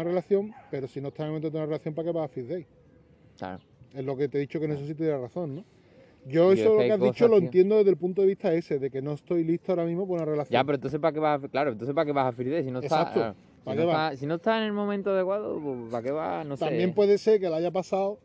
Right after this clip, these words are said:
Speaker 1: un poco como a ti. Tú estás esperando que te llame de hace unos pocos de años.
Speaker 2: <laughs>
Speaker 1: Igual la han llamado en el momento en que no tenían que haberla llamado y no ha querido rechazarlo.
Speaker 2: Eh, a mí, dice, ¿no?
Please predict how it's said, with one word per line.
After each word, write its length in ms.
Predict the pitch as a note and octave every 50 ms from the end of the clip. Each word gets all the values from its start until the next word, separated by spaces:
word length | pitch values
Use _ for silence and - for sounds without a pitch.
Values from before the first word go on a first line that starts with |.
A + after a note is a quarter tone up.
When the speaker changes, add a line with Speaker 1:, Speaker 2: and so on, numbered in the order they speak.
| _ _ - - - - - - - -
Speaker 1:
un 160 | F3 F3 F3 D3+
poco 220 | F3+ E3+ F3+ F3+
como 160 | F#3 F#3 F3
a 40 | D3+
ti. 200 | - G#3 G3+ C3+ - _ _ _ - - _ _ _ _ _ _ _ _ _ _ _ _ _ _ - _ _ _ _ -
Tú 80 | D#3+
estás 140 | - - F3
esperando 320 | C#3+ G3+ G3 G#3 G3 F#3
que 80 | F3 E3
te 100 | D#3+ D#3+
llame 220 | E3 D#3+ D#3+ D#3+
de 180 | D#3+ D#3+ D3+ D#3
hace 140 | D3+ - D#3+
unos 140 | D3+ D3 C#3
pocos 220 | - D3 D3 D3
de 80 | D3+ F#3
años. 160 | G#3 D3+ A#2+
Speaker 2:
<laughs> 1080 | - - F5+ E5 - F#5+ G5 - - F5+ - - D5+ D#5+ - B4+ C5 A4 - A4+ G#4
Speaker 1:
Igual 240 | E4 - - - F4 E4+
la 60 | -
han 80 | G3+
llamado 280 | G3 G#3 G3+ G3+ G3+ G3+
en 40 | G3+
el 40 | G3+
momento 280 | F#3+ F#3+ F#3+ F#3 E3 F#3+
en 60 | F3
que 100 | E3 F#3
no 100 | F#3 F3+
tenían 200 | F3+ F3+ F3+ F3+
que 60 | E3
haberla 240 | F3 F3 F3 F3 F3
llamado 280 | F3 F3 E3+ E3+ E3+ F3
y 40 | F3
no 80 | F#3
ha 40 | F3+
querido 220 | F3 F#3+ F#3 F3+
rechazarlo. 640 | E3+ E3 D3+ - D3 - - F#3 G#3+ F#3+ D3+ B2 - - _ _ _ _ - - - - -
Speaker 2:
Eh, 180 | A#2+ A#2+ A#2 A#2
a 120 | A#2 A#2
mí, 240 | A#2 D3 D#3 D3+ C#3
dice, 260 | C3+ C3+ - B2+ A#2
¿no? 100 | A#2+ C#3+